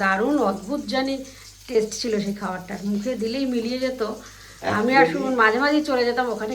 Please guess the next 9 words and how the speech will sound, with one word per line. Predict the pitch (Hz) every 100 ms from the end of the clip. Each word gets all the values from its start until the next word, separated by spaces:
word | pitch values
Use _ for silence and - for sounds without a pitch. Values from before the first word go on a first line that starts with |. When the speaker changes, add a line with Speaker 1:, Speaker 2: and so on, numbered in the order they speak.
| 220
Speaker 1:
খেতে। | 180 - - - - - - - - - - - -
Speaker 2:
সেসব | 139 143 196 185 - 170
দিন | 190 185
ছিল | 196 190 160 139
গোল্ডেন | 151 151 170 156 135 117 - - - -
ডেজ | 135 117 104
আর | 95 92
কি। | 92 - - - -
মানে | 113